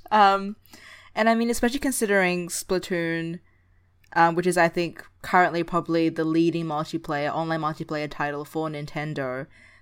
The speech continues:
the fact that a lot of kids play it, um, and knowing what people say on the internet over voice chat and what has been said to me in the past, I think it's appropriate that we don't have it <laughs> available to us, actually, because, um,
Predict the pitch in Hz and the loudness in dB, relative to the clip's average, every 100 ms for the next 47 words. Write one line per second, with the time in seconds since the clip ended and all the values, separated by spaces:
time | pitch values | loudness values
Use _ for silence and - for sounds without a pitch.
0 | - 180 202 208 208 214 220 180 - - | -2 4 6 6 4 4 0 -2 -12 -10
1 | - 202 202 - - 165 165 214 302 - | 2 2 2 -4 -6 -2 0 2 0 -2
2 | - _ _ _ 190 175 165 160 175 170 | -16 _ _ _ 6 6 6 2 -2 0
3 | 170 175 175 165 160 - - 190 185 175 | 0 0 0 0 0 -2 -4 -2 0 0
4 | 170 160 156 160 151 160 156 165 165 - | -2 -2 -4 -2 -2 -2 0 2 0 0
5 | 156 139 147 156 160 160 160 165 156 151 | 0 2 0 -2 -2 -2 -4 -4 -6 -6
6 | 143 - 208 165 165 - - - - - | -8 4 6 8 6 0 -10 -18 -20 -20
7 | - 208 254 349 370 - 202 202 208 226 | -4 -2 0 4 4 4 2 2 2 2
8 | 277 233 208 226 202 247 262 226 240 185 | 2 0 0 -2 2 2 2 0 0 0
9 | - 185 190 226 185 180 196 175 196 - | 0 2 2 4 2 0 0 -2 -2 -2
10 | 170 185 - 190 262 277 185 185 180 180 | -2 -2 -2 -2 -2 -4 -8 -2 0 0
11 | - - 165 165 170 170 180 | -6 -12 -2 0 0 -4 -12